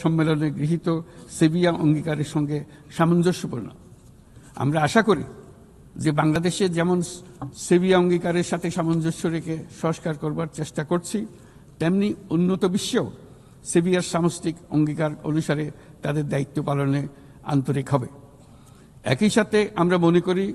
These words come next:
আন্তর্জাতিক অর্থায়ন ব্যবস্থা, বৈশ্বিক আর্থিক প্রতিষ্ঠানগুলোর সিদ্ধান্ত গ্রহণ প্রক্রিয়া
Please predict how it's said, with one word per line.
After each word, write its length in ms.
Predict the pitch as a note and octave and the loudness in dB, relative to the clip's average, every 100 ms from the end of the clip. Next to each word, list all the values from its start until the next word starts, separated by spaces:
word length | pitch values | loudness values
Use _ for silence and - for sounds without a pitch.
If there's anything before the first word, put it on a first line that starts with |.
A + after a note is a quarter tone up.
| - | -6
আন্তর্জাতিক 720 | C#3 D#3 E3+ D#3+ E3+ F3 E3+ | -2 0 0 -2 -2 -2 -4
অর্থায়ন 440 | C#3+ C#3 F#3+ F3+ F3+ | -4 -2 0 0 0
ব্যবস্থা, 460 | E3+ E3+ - E3+ - C#3 - - - F3 | -2 -6 -6 -8 -8 -14 -16 -20 -12 0
বৈশ্বিক 480 | D3 D#3+ - G3 - | 2 2 0 -4 -2
আর্থিক 380 | D3+ - G#3+ | -4 -2 -4
প্রতিষ্ঠানগুলোর 800 | - D#3+ F3 - G3 F3+ E3 E3 | -2 -4 -4 0 2 2 2 0
সিদ্ধান্ত 500 | D#3+ D3+ D3 E3 E3+ | 0 -2 0 0 0
গ্রহণ 300 | D#3 D3+ D#3 | 0 0 0
প্রক্রিয়া 580 | D3 D3 - D3 E3 F3 | -2 -6 -4 0 0 0